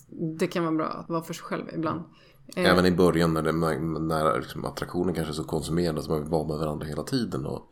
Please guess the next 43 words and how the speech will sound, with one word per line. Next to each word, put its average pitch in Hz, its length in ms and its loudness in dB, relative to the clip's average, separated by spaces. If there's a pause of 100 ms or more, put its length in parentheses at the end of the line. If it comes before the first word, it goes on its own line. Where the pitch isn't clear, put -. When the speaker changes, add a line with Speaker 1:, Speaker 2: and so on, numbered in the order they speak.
Speaker 2:
så - 160 -2
är 120 40 4 (240)
egen 82 200 2
tid, 82 320 2 (600)
allting 95 260 2
har 90 80 6
sin 87 180 4
tid 76 140 -4
förstås, - 320 -4
men 82 100 0
all, 85 160 -2
egen 87 260 2
tid 87 240 -2
är 80 320 2
något - 440 2
man 107 120 6
inte 98 120 2
ska - 100 -2
missunna 98 440 2
den 95 100 2
andra. 92 340 0 (380)
Speaker 1:
Nej. 175 200 -6 (460)
Speaker 2:
Jag - 120 -2
tror 101 100 6
att - 80 2
en, 107 260 2
en 139 140 4
sak 139 220 4
som 90 120 2
är 80 40 4
viktig 80 240 0
att - 60 -4
tänka 80 240 0
på 87 120 2
här 73 160 0
är 76 40 2
ju 82 100 0
att - 240 -8 (460)
Asperger 90 800 2
och 82 380 4
liknande 80 460 2
problematik, 78 400 -4 (120)
vi, 90 200 8